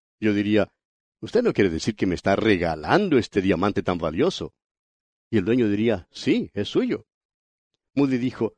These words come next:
"Si él me lo regaló, yo no dudaría un momento para pedirle un pedazo de papel para envolverlo y llevarlo conmigo". Amigo oyente, si Dios entregó a su propio hijo para morir por usted,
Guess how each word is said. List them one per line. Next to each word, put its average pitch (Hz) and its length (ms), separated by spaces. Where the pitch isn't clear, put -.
"Si 104 320
él 151 100
me 143 120
lo 110 100
regaló, 92 540
yo 104 280
no 165 120
dudaría 123 500
un 170 200
momento 165 480
para 90 160
pedirle 120 320
un 120 80
pedazo 110 400
de 101 100
papel - 340
para 104 180
envolverlo 95 560
y - 20
llevarlo 104 340
conmigo". 147 400
Amigo 131 260
oyente, 90 400
si 143 280
Dios 143 380
entregó 104 480
a 127 60
su 127 180
propio 190 460
hijo 202 480
para 95 220
morir 95 440
por 180 140
usted, 92 380